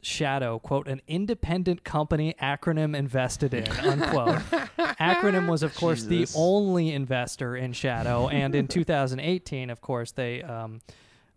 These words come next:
Speaker 1: uh, they trumpeted the group much earlier, uh, back in two thousand eighteen from that same account. So it's just entirely, you know, running away from the flaming wreckage.
Speaker 2: What a bunch of fucking mooks.
Speaker 1: Mm-hmm.
Speaker 3: You know, with that rec-,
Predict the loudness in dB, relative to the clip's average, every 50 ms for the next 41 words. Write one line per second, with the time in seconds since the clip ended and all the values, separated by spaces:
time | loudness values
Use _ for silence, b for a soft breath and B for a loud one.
0 | _ -8 -6 -6 -6 -6 -8 -8 -8 -10 -8 -8 -8 -8 -8 -2 -2 0 0 0
1 | -2 -4 -4 -6 -8 -8 -8 -6 -6 -6 -8 -8 -8 -10 -6 -4 -2 -2 -2 -2
2 | -4 -6 -8 -10 -12 -12 b b b b b b b b _ -10 -8 -8 -8 -8
3 | -6 -4 -4 -4 -4 -8 -10 -8 -6 -6 -6 -4 -6 -6 -6 -4 -2 -2 -2 -4
4 | -8 -12 -12 -12 -12 -14 -8 -6 -6 -6 -6 -8 -8 -8 -8 -8 -8 -6 -4 -2
5 | 0 0 0 0 0 0 2 2 2 0 0 -2 -6 -6 -6 -6 -4 -2 -2 -2
6 | -2 -4 -6 -8 -8 -10 -10 -8 -6 -6 -6 -6 -8 -10 -8 -8 -8 -10 -10 -12
7 | -14 -14 -14 -16 -10 -10 -8 -8 -8 -10 -12 -10 -10 -8 -8 -8 -10 -10 -12 -10
8 | -10 -12 -14 -14 b b b b b b b b b b b b b b b _
9 | _ _ _ _ _ -20 -20 -20 _ _ -20 _ _ _ 0 0 0 0 -2 _
10 | -2 0 0 0 -2 0 0 0 2 2 0 -2 -4 -8 -6 -4 -4 -4 -4 -4
11 | -2 0 0 0 0 0 0 0 0 0 0 2 4 4 4 2 0 -4 -8 -8
12 | -8 -8 -10 -12 -14 -14 -12 -8 -6 -4 -2 -4 -4 -2 -4 -4 -4 -4 -4 -4
13 | -4 -4 -6 -10 -12